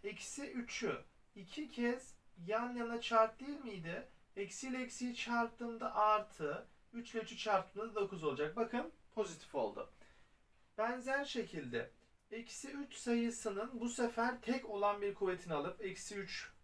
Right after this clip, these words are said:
alsam üssü. Bunun anlamı neydi? Hayır, böyle değildi. Sadece üç,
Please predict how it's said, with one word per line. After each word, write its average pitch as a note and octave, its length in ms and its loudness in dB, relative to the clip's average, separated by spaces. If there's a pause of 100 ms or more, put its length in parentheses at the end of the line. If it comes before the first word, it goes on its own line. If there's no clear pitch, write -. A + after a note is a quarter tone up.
(360)
alsam B2+ 440 -2
üssü. - 280 -14 (640)
Bunun B3 180 -8
anlamı B3 380 -2
neydi? G3+ 200 2
Hayır, G3 380 -2
böyle E3 340 -2
değildi. E3 280 -4
Sadece E3 360 2
üç, - 140 -8